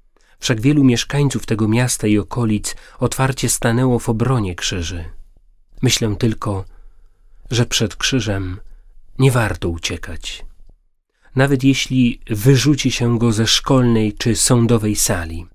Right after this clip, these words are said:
wcześniej czy później i tak powróci, choćby jako krzyż na trumnie ofiar trzęsienia ziemi”. Dziękuję,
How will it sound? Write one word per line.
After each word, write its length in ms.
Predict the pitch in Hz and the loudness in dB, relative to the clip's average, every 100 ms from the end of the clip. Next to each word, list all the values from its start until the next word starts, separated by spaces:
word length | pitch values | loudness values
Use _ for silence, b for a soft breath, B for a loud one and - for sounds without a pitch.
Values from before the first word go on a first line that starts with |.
| _ _ - | _ _ -20
wcześniej 540 | - - 147 131 135 117 | -18 -6 -4 0 0 0
czy 140 | 113 | -2
później 680 | - 120 101 101 92 87 90 - - _ _ _ - | -2 -2 0 -2 -4 -6 -8 -12 -16 _ _ _ -8
i 100 | 151 | -4
tak 440 | - 113 - - - - | -2 -4 -4 -14 -14 -2
powróci, 720 | 131 107 110 90 - 85 90 - - - - _ _ _ _ _ b b | 0 2 0 -2 -6 -8 -8 -12 -18 -20 -20 _ _ _ _ _ b b
choćby 320 | 147 117 120 | 0 0 0
jako 280 | 110 - 104 | 0 -4 -6
krzyż 540 | - - 127 - - | -4 -2 0 -2 -2
na 140 | 107 | -4
trumnie 520 | - - 123 107 98 - | -4 -2 0 0 -2 -2
ofiar 600 | 110 - 95 87 82 - - - - - - | -4 -2 -4 -4 -6 -12 -16 -20 -20 -20 -10
trzęsienia 640 | - - 117 - 101 87 90 | 0 2 2 2 -2 -4 -4
ziemi”. 480 | 92 85 82 85 - - - - - - - _ - _ _ _ _ _ _ _ _ _ _ _ _ - - _ _ _ _ _ _ _ _ _ - - - - | -4 -6 -10 -14 -16 -16 -16 -18 -20 -20 -20 _ -20 _ _ _ _ _ _ _ _ _ _ _ _ -20 -20 _ _ _ _ _ _ _ _ _ -20 -20 -18 -4
Dziękuję, 720 | 120 127 - 151 135 127 117 | 2 2 2 2 4 4 0